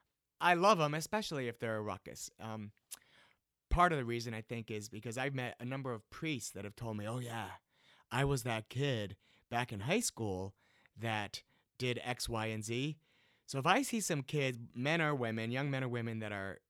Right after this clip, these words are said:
are being disruptive or rude, I think, "That guy might be a bishop someday." And maybe this is the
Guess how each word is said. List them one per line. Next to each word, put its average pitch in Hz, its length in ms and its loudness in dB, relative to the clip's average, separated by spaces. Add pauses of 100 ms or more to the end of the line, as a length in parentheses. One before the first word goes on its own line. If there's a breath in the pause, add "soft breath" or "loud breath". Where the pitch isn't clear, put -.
(180)
are 101 120 -6
being 113 320 -2
disruptive 120 840 -2
or 90 140 -6
rude, 123 420 -2 (320 soft breath)
I 131 140 -4
think, 127 360 -6 (120)
"That 185 180 -6
guy 120 160 -2
might 113 200 -6
be 107 100 -6
a 82 40 -8
bishop 98 380 -8
someday." 73 540 -10 (540 soft breath)
And 117 120 -2
maybe 139 180 0
this 139 140 0
is - 60 -8
the 104 120 -8